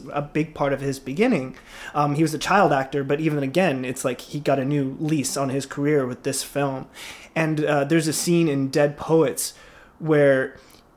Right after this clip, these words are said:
you know, we find out basically that Ethan Hawke has, his character is having trouble reading. And I,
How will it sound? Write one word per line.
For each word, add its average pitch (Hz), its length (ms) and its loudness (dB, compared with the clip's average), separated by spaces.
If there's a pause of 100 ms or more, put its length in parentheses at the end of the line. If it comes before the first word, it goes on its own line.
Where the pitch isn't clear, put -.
(280)
you 185 120 4
know, 131 280 0
we 170 160 0
find 175 300 2
out 139 180 2
basically 135 460 -2
that 123 200 -6
Ethan 135 260 -4
Hawke 123 260 -2
has, 113 320 -8 (260)
his 139 240 -4
character 131 480 0
is 123 200 -4
having 123 480 -4
trouble 123 540 -2
reading. 135 560 -4 (420)
And 143 440 -2 (180)
I, 170 140 0